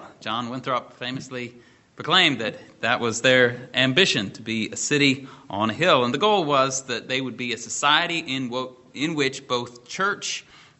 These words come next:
and colony were ruled by visible saints, that is, by those who gave evidence of conversion. Founders of the colony were Puritans, that is, Congregationalist dissenters from within the Church of England.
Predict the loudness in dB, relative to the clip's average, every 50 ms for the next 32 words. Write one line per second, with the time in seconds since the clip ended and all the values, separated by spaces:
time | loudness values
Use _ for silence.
0 | _ _ -2 0 2 2 0 0 -4 -10 -6 -2 0 0 0 0 -2 -2 -2 -4
1 | -4 -6 -10 -14 -20 -20 -20 -20 _ _ _ -8 -4 -2 0 2 0 0 -2 -4
2 | -12 -20 -20 -20 _ _ _ _ _ _ -12 -6 -2 2 4 4 6 6 4 2
3 | 2 2 2 4 4 2 0 -4 -4 -4 -4 -4 -4 -4 -4 -4 -6 -6 -6 -4
4 | -2 0 0 -2 -4 -6 -10 -14 -10 -6 -4 -2 -2 0 0 0 0 -2 -2 -4
5 | -6 -6 -12 -20 -20 _ _ _ 0 2 4 4 4 4 2 0 -4 -8 -14 -18
6 | -6 -2 0 2 2 2 0 -2 -4 -6 -6 -6 -6 -6 -8 -10 -12 -18 -6 -2
7 | 0 0 0 0 -2 -4 -2 -2 -2 -2 -2 -4 -4 -4 -6 -8 -10 -12 -14 -16
8 | -20 _ _ -16 -16 -16 -16 -14 -14 -10 -8 -6 -4 -4 -4 -4 -6 -8 -10 -12
9 | -16 -20 -20 -20 _ _ _ _ _ 0 2 4 4 4 2 -4 -8 -10 -14 -2
10 | 0 2 2 2 0 -2 -6 -8 -10 -10 -10 -10 -10 -12 -12 -16 _ -10 -6 -4
11 | -4 -4 -4 -4 -8 -8 -8 -8 -8 -8 -8 -8 -10 -10 -12 -12 -14 -16 -18 -14
12 | -6 -6 -4 -4 -4 -4 0 2 2 2 2 0 -2 -4 -4 -4 -8 -8 -8 -8
13 | -6 -2 0 0 0 0 0 -2 -4 -4 -6 -10 -10 -12 -10 -10 -10 -10 -10 -12
14 | -14 -12 -8 -6 -6 -6 -6 -6 -8 -8 -8 -8 -6 -4 -4 -4 -4 -6 -6 -8
15 | -8